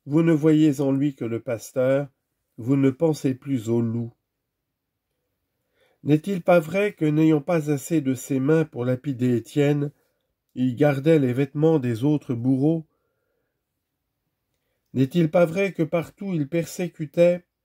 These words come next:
l'Église ? N'est-il pas vrai qu'il avait obtenu des lettres des princes des prêtres ? Ce n'était pas assez pour lui de sévir contre les chrétiens qui étaient à Jérusalem.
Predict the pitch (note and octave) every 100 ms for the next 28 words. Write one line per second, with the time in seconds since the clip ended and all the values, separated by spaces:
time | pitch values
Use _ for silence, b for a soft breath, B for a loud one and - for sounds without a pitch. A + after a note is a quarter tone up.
0 | - C3+ D3+ D3+ D#3+ F#3+ F#3 D3+ G2+ -
1 | _ _ _ _ _ _ _ _ _ _
2 | _ - D3+ D3 D#3+ C#3 D3 C3+ D3+ D#3+
3 | - C3 B2 C#3 D3 C3+ - D3+ D3+ B2
4 | B2 B2+ C#3+ C3+ B2 B2 B2+ - D3 C#3+
5 | A#2+ B2 - D3+ D3+ - _ _ _ _
6 | _ _ _ _ _ _ _ _ _ _
7 | _ - - E3+ F#3 F3 - F#3 E3 E3+
8 | - G3 F3+ D#3 D3 D3+ D#3 C3 B2+ -
9 | C#3+ D#3+ D#3 - C#3 - B2 A#2+ - C#3
10 | - D#3+ D3+ C3+ B2+ C#3+ C3+ A#2 A2 C#3
11 | C#3 A2 A2 B2 C3 C3+